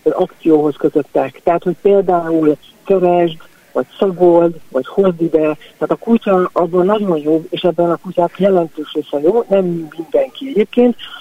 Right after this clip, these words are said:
Ehhez persze kell egyfajta kooperativitás is, nem csak arról szól a dolog, hogy most a kutya meg tudja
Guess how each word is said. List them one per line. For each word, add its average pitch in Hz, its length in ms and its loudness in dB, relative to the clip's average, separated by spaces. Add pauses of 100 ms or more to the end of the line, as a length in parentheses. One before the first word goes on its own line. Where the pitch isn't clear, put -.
(180)
Ehhez 170 260 0
persze 170 260 0
kell 185 180 0
egyfajta 160 420 0
kooperativitás 147 1040 -2
is, 180 140 -2
nem 175 200 0
csak - 160 -10
arról 156 240 2
szól 156 100 0
a 147 40 -4
dolog, 147 180 -2
hogy 151 180 -4
most - 140 -10
a 143 60 -4
kutya 165 260 0
meg 156 220 -2
tudja 147 300 0